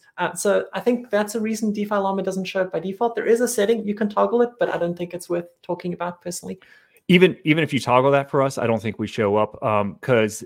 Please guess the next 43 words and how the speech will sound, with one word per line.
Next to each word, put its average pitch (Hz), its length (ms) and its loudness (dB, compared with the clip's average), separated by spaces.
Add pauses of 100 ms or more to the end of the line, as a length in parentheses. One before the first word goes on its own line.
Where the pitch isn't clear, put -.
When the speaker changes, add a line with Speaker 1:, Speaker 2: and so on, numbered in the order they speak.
Speaker 2:
uh, 113 220 -2
the 110 100 -6
staking 139 400 0
for 110 420 2
the 110 100 -6
internet 107 260 -4
computer 110 480 -4
is 92 300 -8
a 110 60 -10
governance 113 580 -4 (180)
activity 127 640 -4
and 110 220 -4
DeFi 110 280 -2
Llama 104 460 -2
from 107 140 -4
their 98 140 -4
rules. 95 260 -6
And 131 80 0
I 120 40 -2
can't 160 180 -2
remember 120 300 2
exactly. 107 320 -4 (240)
I 120 60 0
remember 127 400 4
we, 120 220 -2
we've 117 340 -6
kind 123 180 -4
of, 104 60 -4
like, 101 200 -4 (360)
hounded 117 400 0
on 101 160 -2
them, 98 120 -6
like, 95 200 -8
"Hey, 127 240 -4
we 123 160 -4
think 156 240 -6
this 151 100 -4
should 127 220 -6
be 117 100 -2
included," 104 480 -2
'cause 123 140 -10
we 160 100 0
have, 160 260 -4